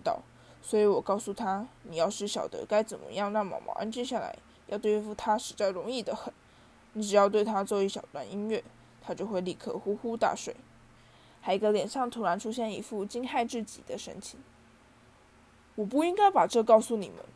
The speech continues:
他不假思索地冲口而出，“忘了我说的话。嘿，你们要上哪儿去？”哈利、荣恩和妙丽三个人在路上一句话也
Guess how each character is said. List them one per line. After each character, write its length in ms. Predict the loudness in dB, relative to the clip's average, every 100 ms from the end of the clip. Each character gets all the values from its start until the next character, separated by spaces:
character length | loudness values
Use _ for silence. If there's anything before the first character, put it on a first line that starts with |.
| -18
他 140 | -12
不 160 | -4 -4
假 160 | -2 -6
思 160 | -6
索 200 | -8 -6
地 140 | -6 -10
冲 220 | -8 -8
口 240 | -8 -10
而 60 | -10
出 240 | -12 -16 -16 -20 -6
，“忘 180 | 8 8
了 80 | 10
我 120 | 6
说 160 | 4 6
的 140 | 6
话。 300 | 4 0 -2 -10 -20 0
嘿， 320 | 8 8 6 -8
你 80 | -6
们 120 | 2
要 120 | 6 6
上 200 | 4 2
哪 60 | 0
儿 140 | -2
去？” 300 | -4 -8 -10 -12 -20 -20 -20 -20 -20 -4
哈 220 | 6 8
利、 120 | 8
荣 260 | 4 4 2
恩 120 | -2
和 200 | -2 -2
妙 240 | 0 0
丽 180 | 0 -2
三 220 | -4 -6
个 80 | -4
人 100 | -6 -2
在 160 | -2
路 160 | -2 -8
上 200 | -10 -10
一 80 | -10
句 160 | -6 -6
话 180 | -2 -4
也 120 | -4